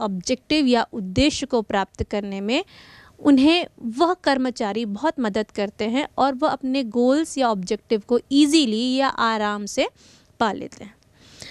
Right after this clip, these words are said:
बच्चों ये तो हुई महत्व की बात, अब हम प्रक्रिया जानेंगे। अरे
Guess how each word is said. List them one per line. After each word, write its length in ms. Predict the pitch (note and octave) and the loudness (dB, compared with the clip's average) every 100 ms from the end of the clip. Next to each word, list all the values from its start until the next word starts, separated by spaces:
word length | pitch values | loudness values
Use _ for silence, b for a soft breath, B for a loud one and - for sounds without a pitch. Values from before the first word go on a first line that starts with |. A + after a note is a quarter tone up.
| B - | B 0
बच्चों 280 | D#4+ - G4+ | 2 4 4
ये 140 | G4 | 4
तो 180 | - G4+ | 4 2
हुई 340 | F4+ F#4+ G4+ G4+ | 4 4 4 2
महत्व 600 | C4+ C4 C4 F4+ - F#4+ | 0 0 0 -2 -2 -4
की 200 | F4 E4 | 0 0
बात, 400 | G3 G3+ F#3+ F#3+ _ _ b b b b b b - | 0 0 0 -6 _ _ b b b b b b 0
अब 200 | G#4 F#4+ | 2 0
हम 300 | F4+ A4+ A#4 - E4+ | -2 -2 -4 -2 0
प्रक्रिया 440 | E4+ G4 G4+ F4 | 4 4 4 2
जानेंगे। 440 | A#3+ G#3 F#3 F3+ - _ _ _ _ _ _ _ _ _ _ _ _ _ _ _ _ _ _ _ _ _ _ _ D#4 | -2 -8 -10 -16 -20 _ _ _ _ _ _ _ _ _ _ _ _ _ _ _ _ _ _ _ _ _ _ _ 0
अरे 200 | F#4+ | 2